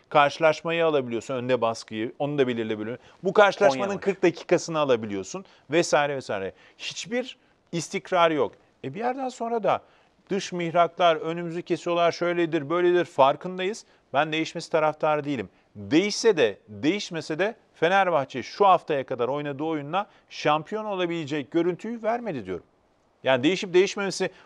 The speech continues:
Speaker 1: burada istifa deniyor. Tamam, istifa etsin. Kim geçecek takımın başına? Her gün mesaj gönderen, yarın yine bir Instagram hesabından mesaj gelir. Christoph Daum gelsin diyelim. Çünkü <laughs> biliyorsun sayı, her Daum, e, şey yapıyor.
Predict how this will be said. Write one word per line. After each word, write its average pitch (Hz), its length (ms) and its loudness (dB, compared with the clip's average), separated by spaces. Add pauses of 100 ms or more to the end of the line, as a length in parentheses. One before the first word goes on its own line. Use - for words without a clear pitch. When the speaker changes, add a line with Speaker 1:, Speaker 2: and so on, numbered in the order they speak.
(100)
Speaker 1:
burada 156 200 6
istifa 180 500 4
deniyor. 143 220 -4
Tamam, 196 320 0
istifa 170 400 2
etsin. 190 300 -6 (260)
Kim 208 180 -2
geçecek 139 420 0
takımın 120 360 -6
başına? 175 400 -2 (320)
Her 175 200 4
gün 156 160 -4
mesaj 156 380 2
gönderen, 120 300 0
yarın 143 280 0
yine 139 320 -4
bir 127 100 -4
Instagram 123 440 -2
hesabından 110 560 0
mesaj 110 340 -4
gelir. 131 240 -6
Christoph - 460 0
Daum 139 240 4
gelsin 101 440 -4
diyelim. 101 260 -6
Çünkü 123 320 -2 (260)
<laughs> - 260 -20
biliyorsun 101 380 -12 (220)
sayı, 131 320 2
her 147 280 6
Daum, 139 340 6 (400)
e, 123 540 6
şey 143 200 2
yapıyor. 127 420 4